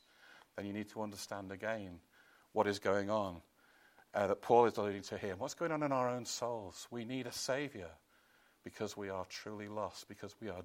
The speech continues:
dead in transgression and sin. Paul puts it like this in two Corinthians four. He says, The God of this age has blinded the minds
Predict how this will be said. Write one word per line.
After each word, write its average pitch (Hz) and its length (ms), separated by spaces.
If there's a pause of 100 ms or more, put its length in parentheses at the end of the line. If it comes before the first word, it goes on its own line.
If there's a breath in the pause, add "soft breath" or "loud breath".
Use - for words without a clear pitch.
dead 98 360 (500 loud breath)
in 104 120
transgression 101 580
and 95 100
sin. 98 220
Paul 196 220
puts 202 220
it 170 60
like 156 140
this - 420 (460 loud breath)
in 123 140
two 156 200
Corinthians 135 380
four. 110 240
He 120 60
says, 117 240
The 113 100
God 156 240
of 147 140
this 170 220
age 110 560 (680 soft breath)
has 110 240
blinded 147 720
the 151 80
minds 110 760